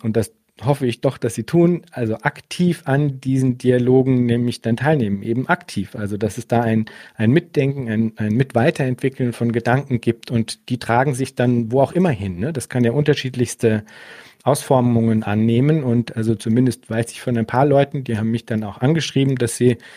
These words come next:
in ihren Forschungsarbeiten jetzt zum Beispiel, weil sie eben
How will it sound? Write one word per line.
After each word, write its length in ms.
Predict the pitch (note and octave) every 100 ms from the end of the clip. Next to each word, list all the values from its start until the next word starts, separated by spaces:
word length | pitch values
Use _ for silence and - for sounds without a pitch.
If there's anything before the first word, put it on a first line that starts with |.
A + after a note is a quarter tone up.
| - - _ -
in 100 | A#2
ihren 180 | B2
Forschungsarbeiten 960 | A#2 C#3 D3+ C3+ C3 A#2+ A#2+ A2+ A2+ A2+
jetzt 260 | A2 - -
zum 120 | G#2+
Beispiel, 600 | G#2+ G2 - A2 G#2+ G#2
weil 160 | G#2
sie 200 | G2+ G#2
eben 500 | G2+ G2+ G2 G2 G2